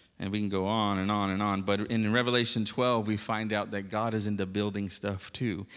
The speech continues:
He's building us a city, right? He's building the new heaven, right? He's building an actual structure. It's fourteen hundred miles by fourteen hundred miles, about two hundred fifty miles in the air. It's amazing. All the understanding that we have about heaven that we were taught when we were kids,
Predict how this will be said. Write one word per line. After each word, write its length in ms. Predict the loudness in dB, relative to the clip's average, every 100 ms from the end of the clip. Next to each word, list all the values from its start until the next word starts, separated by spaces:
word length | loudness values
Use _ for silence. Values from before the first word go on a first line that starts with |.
| -10
He's 200 | 2 2
building 340 | 4 4 4 2
us 200 | 2 0
a 60 |
city, 440 | 0 0 0 -2 -4
right? 260 | 0 2 2
He's 220 | 0 2
building 440 | 0 0 0 0
the 100 | 2
new 280 | 2 2 0
heaven, 460 | -2 -6 -6 -8 -12 -18 _
right? 240 | 0 2 2
He's 180 | 0
building 360 | 2 2 4 2
an 100 | 0
actual 520 | 2 0 0 -4 -6
structure. 580 | -6 -2 -4 -4 -6 -8 -8 -10 -4
It's 160 | -4
fourteen 380 | 0 0 0 2
hundred 200 | 2 4
miles 300 | 4 4 4
by 120 | 0
fourteen 360 | 0 0 2 0
hundred 180 | 0 0
miles, 280 | 0 0
about 180 | 0 -4
two 120 | 0
hundred 180 | 0 0
fifty 140 | -2 -2
miles 260 | -2 0
in 80 | -2
the 120 | -2
air. 280 | -2 -2 -4 -10 -20 -20 _ _
It's 200 | -2 2
amazing. 540 | 4 4 2 -2 -6 -12 _ _ -20 -4
All 240 | 2 2 4
the 280 | 6 6 6
understanding 720 | 4 4 4 4 4 6 4
that 180 | 4
we 120 | 2 2
have 320 | 2 2 2
about 260 | 2 2
heaven 360 | 2 2 4 4
that 140 | 4
we 80 | 4
were 120 | 2
taught 420 | 0 -6 -2 -2 0
when 120 | 0
we 40 |
were 120 | 0
kids, 540 | -2 -2 0 0 -2